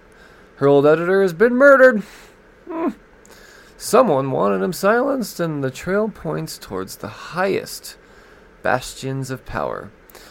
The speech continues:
To find justice for her friend, she'll have to put everything and everyone she knows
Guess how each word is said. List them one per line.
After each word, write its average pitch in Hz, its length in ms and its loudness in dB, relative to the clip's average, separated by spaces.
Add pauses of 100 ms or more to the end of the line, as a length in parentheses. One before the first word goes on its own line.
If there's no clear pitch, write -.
(220)
To - 80 -12
find 139 420 -2
justice 143 880 -4
for 127 280 -12
her 135 200 -4
friend, 180 540 -2
she'll 170 260 0
have 160 200 0
to 139 100 -12
put 143 180 -4
everything 135 580 0
and 117 200 -6
everyone 156 440 -4
she 175 220 -8
knows 98 500 -6